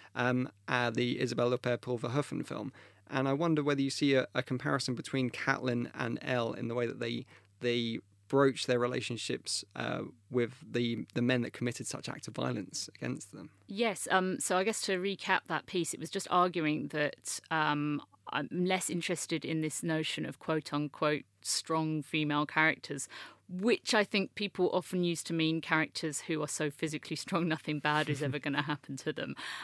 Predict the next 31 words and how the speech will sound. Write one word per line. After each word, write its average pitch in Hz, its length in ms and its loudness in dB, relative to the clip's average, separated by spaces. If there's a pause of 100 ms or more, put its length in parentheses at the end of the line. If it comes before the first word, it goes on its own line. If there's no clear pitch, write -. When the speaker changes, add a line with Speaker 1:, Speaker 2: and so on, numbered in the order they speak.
(120)
Speaker 2:
Um, 156 480 4
and, 160 260 6
you 175 120 6
know, 147 40 0
being 170 220 6
more 160 180 4
interested 160 540 -2
in 156 540 -2
properly 156 340 -2
rounded 151 400 2
three-dimensional 190 640 2
female 147 300 0
characters - 340 -4
where 160 100 -4
you 160 60 -6
can't - 180 -2
always 156 160 -6
predict - 460 -8
what 160 220 -2
they're 151 120 -2
going 151 300 0
to 156 100 -14
do. 147 400 -2 (500)
And 160 300 4
I 170 80 4
think 185 280 0 (200)
Katalin 165 380 -2
Varga, 156 640 4
y-, 143 180 -4
she's 170 300 -2
a 165 120 2